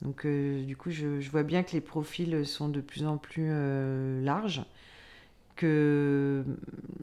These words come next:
il y a plus de garçons aussi, parce que c'était un métier dit féminin. Je parlais de la compétence psychologique, euh, euh,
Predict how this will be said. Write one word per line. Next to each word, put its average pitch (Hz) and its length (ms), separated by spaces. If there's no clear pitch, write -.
il 151 80
y 170 60
a - 40
plus 185 200
de 196 100
garçons 196 340
aussi, 240 360
parce 160 160
que - 120
c'était 147 300
un 147 100
métier 147 340
dit 147 200
féminin. 147 460
Je - 140
parlais 147 240
de 147 60
la 147 80
compétence 147 440
psychologique, 143 760
euh, - 100
euh, - 40